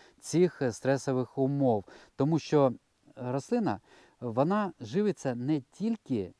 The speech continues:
а точніше не просто макроелементами, припустимо, азот, фосфор, калій, чи мікроелементами,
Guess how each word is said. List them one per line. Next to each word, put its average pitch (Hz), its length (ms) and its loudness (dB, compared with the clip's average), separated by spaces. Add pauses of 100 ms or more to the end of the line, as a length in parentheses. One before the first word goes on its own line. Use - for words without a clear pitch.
(160)
а 123 100 -4
точніше 156 960 -4
не 147 180 -2
просто 131 640 -2 (300)
макроелементами, 117 1040 -4
припустимо, 113 560 -8
азот, 131 340 -2
фосфор, 139 420 -6
калій, 120 360 -4
чи - 160 -10
мікроелементами, 131 1040 -4